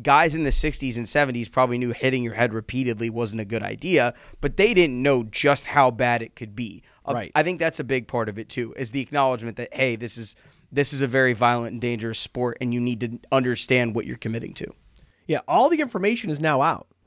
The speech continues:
Speaker 2: on these concussions. Everyone knows what's intuitive, that, like, you smash your head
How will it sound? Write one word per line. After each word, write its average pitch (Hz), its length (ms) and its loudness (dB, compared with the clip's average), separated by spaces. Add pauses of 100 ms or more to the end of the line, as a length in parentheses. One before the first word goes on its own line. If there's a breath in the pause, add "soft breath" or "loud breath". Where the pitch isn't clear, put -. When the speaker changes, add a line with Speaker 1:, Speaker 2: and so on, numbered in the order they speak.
(140)
Speaker 2:
on 123 140 -2
these 131 160 -2
concussions. 101 720 -4 (240)
Everyone 196 580 4
knows 127 480 4
what's 131 360 -2
intuitive, 135 760 -2 (260)
that, 131 100 -4
like, 131 140 0
you 135 80 -10
smash 147 420 0
your 139 100 -2
head 131 380 4